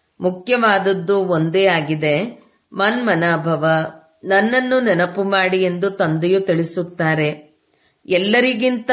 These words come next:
ಕೊನೆಯಲ್ಲಿ ಇವರು ಇದ್ದಾರೆ, ಮತ್ತೆ ಎಲ್ಲರಿಗಿಂತ ಮೊಟ್ಟ ಮೊದಲಿಗನು ಇವರೇ ಆಗುತ್ತಾರೆ. ಯೋಗ ಬಲದಿಂದ ಎಷ್ಟು ಪಾವನರಾಗುತ್ತೀರಿ.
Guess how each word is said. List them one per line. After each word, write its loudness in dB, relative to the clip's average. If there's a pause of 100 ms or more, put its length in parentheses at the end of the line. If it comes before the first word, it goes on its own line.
(140)
ಕೊನೆಯಲ್ಲಿ 2
ಇವರು 0
ಇದ್ದಾರೆ, 0 (300)
ಮತ್ತೆ 0
ಎಲ್ಲರಿಗಿಂತ 0
ಮೊಟ್ಟ 0
ಮೊದಲಿಗನು 2
ಇವರೇ 2
ಆಗುತ್ತಾರೆ. 0 (360)
ಯೋಗ 4
ಬಲದಿಂದ 0
ಎಷ್ಟು 0
ಪಾವನರಾಗುತ್ತೀರಿ. 0